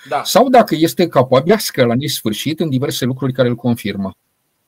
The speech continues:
Speaker 2: E capabil să cunoască ceva. Cunoașterea presupune întotdeauna cunoașterea unei alterități, cunoașterea altceva. În raportul de cunoaștere nu se modifică doar ceea ce cunoști, în sensul în care cunoști mai în adâncime, ci te modifici și tu.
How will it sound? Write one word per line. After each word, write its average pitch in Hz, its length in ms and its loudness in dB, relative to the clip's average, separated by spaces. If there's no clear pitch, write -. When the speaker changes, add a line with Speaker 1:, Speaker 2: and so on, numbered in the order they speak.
Speaker 2:
E 135 140 2
capabil 127 420 0
să 131 160 -6
cunoască 127 460 0
ceva. 127 380 0
Cunoașterea 175 540 0
presupune 151 420 -4
întotdeauna 170 520 -4
cunoașterea 185 460 -2
unei 160 220 0
alterități, 135 720 0
cunoașterea 143 560 0
altceva. 135 680 2
În 147 120 -2
raportul 151 640 2
de 143 100 -2
cunoaștere 131 840 0
nu 170 300 0
se 247 220 2
modifică 156 840 -2
doar 131 360 2
ceea 135 380 0
ce 117 220 -6
cunoști, 117 680 -2
în 117 140 -2
sensul 123 340 -4
în 117 60 -2
care 113 200 0
cunoști 117 460 -4
mai 113 140 -2
în 110 80 -2
adâncime, 113 580 -6
ci - 200 -12
te 156 80 -4
modifici 151 500 -6
și - 140 -8
tu. 170 280 -2